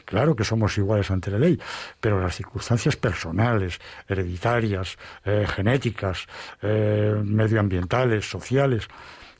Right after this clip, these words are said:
las tiene que enjuiciar el tribunal para aplicar la, eh, la pena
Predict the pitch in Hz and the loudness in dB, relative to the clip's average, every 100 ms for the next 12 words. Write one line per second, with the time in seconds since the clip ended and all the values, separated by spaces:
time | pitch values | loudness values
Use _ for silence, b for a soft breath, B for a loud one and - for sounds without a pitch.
0 | - 113 - 135 151 - 117 107 90 - | -4 -2 2 4 4 4 2 2 -2 -4
1 | 87 - 147 107 87 143 147 139 143 135 | -4 0 2 2 2 0 2 2 2 0
2 | 131 104 101 101 98 98 95 92 143 151 | 0 2 2 2 2 0 -2 0 0 -2
3 | B B B B B 92 113 131 - - | B B B B B 0 0 0 -6 -2
4 | 107 104 98 95 92 101 113 131 120 110 | 0 2 2 2 0 0 0 2 2 2
5 | 139 | 0